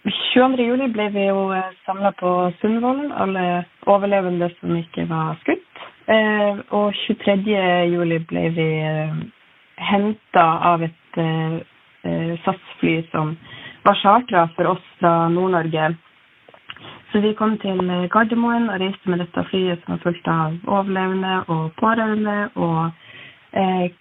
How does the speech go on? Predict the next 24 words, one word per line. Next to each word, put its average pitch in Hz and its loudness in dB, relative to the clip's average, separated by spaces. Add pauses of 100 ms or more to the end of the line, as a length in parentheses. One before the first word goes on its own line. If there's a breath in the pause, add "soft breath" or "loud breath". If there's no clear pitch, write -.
kommunen, 180 0
Tromsø 190 -2
kommune 175 0
sitt, 165 -8 (200)
eh, 175 -4
kriseteam. 240 -2 (920 loud breath)
Og 220 6
da 233 8
vi 220 0
landet 220 2 (100)
i, 196 0
eh, 190 0 (300)
i 196 -2 (240)
Tromsø, 269 2 (260)
så, 220 4 (200)
eh, 196 0 (120)
så 214 2
ventet 190 0
både 165 0 (340)
journalister 170 0
og, 151 0 (300)
og 175 -2
fotografer. 156 0 (880)
Eh, 160 0